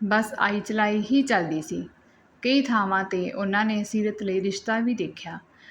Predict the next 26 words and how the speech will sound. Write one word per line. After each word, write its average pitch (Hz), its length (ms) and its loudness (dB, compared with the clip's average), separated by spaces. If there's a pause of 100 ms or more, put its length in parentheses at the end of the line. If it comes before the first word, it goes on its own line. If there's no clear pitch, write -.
(200)
ਪਰ 262 160 4
ਸੀਰਤ 214 400 0
ਕਹਿ 214 260 0
ਦਿੰਦੀ 147 400 -4 (400)
ਕਿ 247 120 0
"ਨਹੀਂ, 175 380 0 (400)
ਮੈਂ 220 160 2
ਤਾਂ 226 120 2
ਕੈਨੇਡਾ 202 480 0
ਜਾਣਾ।" 151 340 -4 (460)
ਉਸਨੇ 202 380 -4
ਕਈ 208 260 0
ਵਾਰ 180 300 0 (120)
ਆਈਲੈਟਸ 240 380 0
ਕਰਨ 190 320 0
ਦੀ 190 120 0
ਕੋਸ਼ਿਸ਼ 202 480 -4
ਵੀ 233 140 0
ਕੀਤੀ, 175 400 -6 (500)
ਪਰ 262 180 4
ਸੀਰਤ 202 400 0
ਤੋਂ 208 240 -4
ਆਈਲੈਟਸ 185 480 0
ਕਲੀਅਰ 233 380 0
ਨਾ 185 180 0
ਹੋਇਆ। 156 340 -6